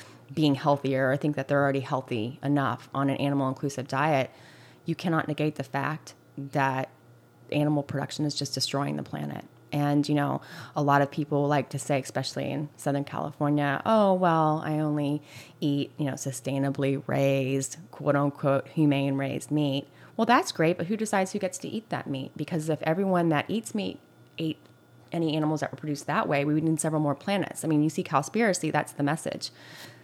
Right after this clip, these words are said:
It's not sustainable any way, any shape, any form, except for this new clean meat culture.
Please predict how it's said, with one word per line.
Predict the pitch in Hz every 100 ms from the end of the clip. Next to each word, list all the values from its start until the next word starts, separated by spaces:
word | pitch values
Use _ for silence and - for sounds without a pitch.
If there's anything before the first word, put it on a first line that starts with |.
| - -
It's | 170 202
not | 175
sustainable | 170 - 151 143 139
any | 151 147
way, | 143 139
any | 139 143
shape, | - -
any | 139
form, | 135 214 135 - - - - - -
except | 196 - 165
for | -
this | 151 147
new | 151
clean | 147 151 147
meat | 185 -
culture. | - - 120 107 151